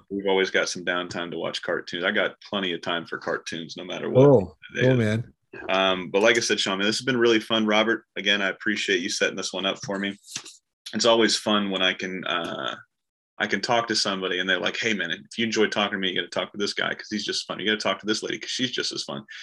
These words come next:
Speaker 2: That's
Speaker 1: So
Speaker 2: cool.
Speaker 1: it, it, it's always fun when I get to talk to new people. Um,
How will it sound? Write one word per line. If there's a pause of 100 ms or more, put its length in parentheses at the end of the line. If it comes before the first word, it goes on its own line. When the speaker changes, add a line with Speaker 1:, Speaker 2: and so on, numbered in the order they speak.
Speaker 2:
That's
Speaker 1:
So
Speaker 2:
cool.
Speaker 1:
it, (140)
it,
it's
always
fun
when
I
get
to
talk
to
new
people. (460)
Um,